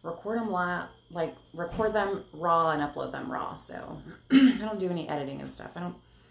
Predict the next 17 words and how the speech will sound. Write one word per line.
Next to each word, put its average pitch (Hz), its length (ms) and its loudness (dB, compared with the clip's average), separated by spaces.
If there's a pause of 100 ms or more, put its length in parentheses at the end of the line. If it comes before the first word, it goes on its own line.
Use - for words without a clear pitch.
(220)
I - 20 -10
don't 156 60 -6
have 151 60 -10
time 147 220 -8
for - 120 -10
that. - 260 -12 (300)
I 160 40 -12
just 165 200 -4
like 165 100 -4
to - 100 -20
talk 160 200 -14
about 156 160 -8
my 151 80 -8
animals 156 520 -6
and 160 140 -10
think 151 200 -8
people 147 440 -8